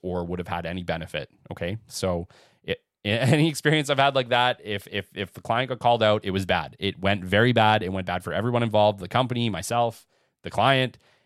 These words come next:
And what's the point? That's just, that's not what we're here for. We're here to generate relationships. As business development people, our job is to generate relationships.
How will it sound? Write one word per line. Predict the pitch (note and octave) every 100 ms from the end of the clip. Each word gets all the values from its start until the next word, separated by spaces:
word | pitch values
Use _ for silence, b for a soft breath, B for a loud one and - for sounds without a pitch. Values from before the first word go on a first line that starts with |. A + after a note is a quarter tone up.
| b
And | B2 B2+ B2+ - _ _
what's | C3 A#2 D3+ -
the | D#3
point? | D#3+ C#3+ - _
That's | G#2 G#2+
just, | - A#2+ -
that's | G2+ G2
not | G#2 G#2 C3+
what | D#3+
we're | D#3+
here | C#3+ C#3+
for. | - D2+
We're | G2+
here | G2+ A2+
to | B2
generate | A#2 F#2+ G#2+ C3 C3 C3+
relationships. | A#2 G#2+ G2+ F2+ - -
As | F2
business | G#2+ A#2+ E3
development | D#3+ D#3 E3 D#3+
people, | D#3+ F3+
our | - A#2+
job | C3+ C#3+ C3+
is | -
to | G2+
generate | G#2+ A2+ G2+
relationships. | G2+ G2+ - A#2 D#2 -